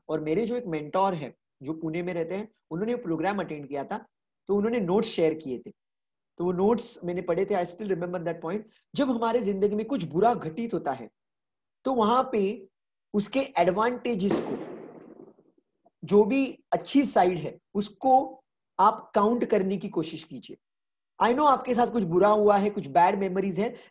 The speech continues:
लेकिन बैड मेमोरीज का कुछ ना कुछ तो एक अच्छा भी वहां पे एक मैसेज आपको मिलता होगा। अगर आप मैसेज के ऊपर फोकस करेंगे, तो आप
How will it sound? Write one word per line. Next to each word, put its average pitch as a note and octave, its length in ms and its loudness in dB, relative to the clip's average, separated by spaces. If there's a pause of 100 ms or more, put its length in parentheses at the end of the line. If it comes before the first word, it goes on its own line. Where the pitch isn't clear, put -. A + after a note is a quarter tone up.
लेकिन E3+ 300 0
बैड G#3+ 460 2
मेमोरीज G3 420 -4
का G#3+ 320 -6 (440)
कुछ G#3+ 240 -4
ना G#3+ 140 -2
कुछ G3+ 300 -6
तो A3+ 100 0
एक A3+ 220 0 (100)
अच्छा F#3+ 420 0
भी G#3+ 300 -4 (140)
वहां D#3+ 240 -2
पे G3 340 -2 (180)
एक F3 100 -2
मैसेज D#3+ 540 -4
आपको D3+ 280 -4
मिलता C#3+ 260 -6
होगा। A#2+ 280 -12 (460)
अगर A3+ 200 4
आप B3+ 200 6
मैसेज F#3 640 -2
के - 320 -10
ऊपर A#3 260 2
फोकस A3 460 -4
करेंगे, E3 640 -2 (880)
तो A3+ 260 0
आप A3 420 4